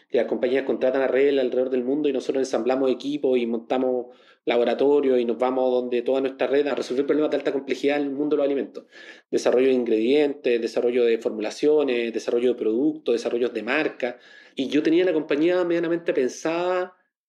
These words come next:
como, sin ir más lejos, yo creo que firmo Rebel el día después de que se termina el non-compete. O sea, ya la tenía lista, ya estaba hecha, estaba pensada, maquinada. Y al momento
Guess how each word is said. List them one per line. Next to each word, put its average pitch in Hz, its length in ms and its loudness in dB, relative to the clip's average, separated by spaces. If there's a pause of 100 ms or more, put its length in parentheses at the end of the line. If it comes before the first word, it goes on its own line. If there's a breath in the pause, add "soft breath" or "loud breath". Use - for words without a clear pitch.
(240)
como, 123 560 0
sin 156 140 -2
ir 160 80 2
más 151 100 2
lejos, 156 320 0
yo 147 80 0
creo 151 140 2
que 147 80 -2
firmo 180 520 0
Rebel 190 680 -2
el 131 160 0
día 156 160 2
después 185 480 0
de 185 80 2
que 170 60 0
se 170 80 0
termina 165 220 0
el 165 40 -4
non-compete. 156 460 -6
O - 480 -20
sea, 131 160 2
ya 131 60 4
la 135 80 4
tenía 143 300 2
lista, - 400 -6 (220)
ya - 80 -2
estaba 135 260 2
hecha, - 260 0
estaba 135 300 -2
pensada, 139 460 0
maquinada. 135 680 0 (360 soft breath)
Y 123 220 -2
al 123 80 2
momento 135 420 0